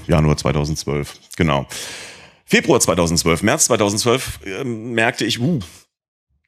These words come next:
es ist echt anstrengend, jedes Mal die Metadaten zu einem Podcast, also die Webseite, ähm,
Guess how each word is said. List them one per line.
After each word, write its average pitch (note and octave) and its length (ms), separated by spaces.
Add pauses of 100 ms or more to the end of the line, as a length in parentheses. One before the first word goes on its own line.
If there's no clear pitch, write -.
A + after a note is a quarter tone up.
(340)
es F#2+ 140
ist - 180
echt - 280
anstrengend, C3 480
jedes B2+ 240
Mal B2 100
die G#2 120
Metadaten E2+ 600
zu - 140
einem D2+ 180 (480)
Podcast, D2+ 420
also F2 200
die G2+ 560
Webseite, C#2 560
ähm, G2+ 960